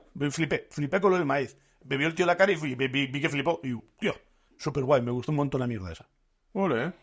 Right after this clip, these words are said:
Speaker 2: Nunca lo había visto eso yo.
Speaker 1: Luego estábamos, había unos que vendían, eh, parrillas.
Speaker 2: Ah, vale.
Speaker 1: G-, graellas.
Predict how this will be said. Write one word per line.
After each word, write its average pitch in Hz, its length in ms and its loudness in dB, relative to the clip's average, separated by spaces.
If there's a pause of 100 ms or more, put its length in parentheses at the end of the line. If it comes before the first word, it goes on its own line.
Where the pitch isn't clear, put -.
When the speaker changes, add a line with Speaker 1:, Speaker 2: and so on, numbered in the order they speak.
(440)
Speaker 2:
Nunca 165 380 2
lo 151 60 2
había 139 180 2
visto 92 340 -6
eso 82 180 -8
yo. 85 140 -8
Speaker 1:
Luego 151 180 0
estábamos, 175 520 4
había 165 240 2
unos 170 180 -2
que 143 80 -4
vendían, 131 800 -2 (260)
eh, 85 760 -12
parrillas. - 500 -4 (680)
Speaker 2:
Ah, 135 280 6
vale. 95 320 -2 (240)
Speaker 1:
G-, - 200 -14
graellas. 139 580 -4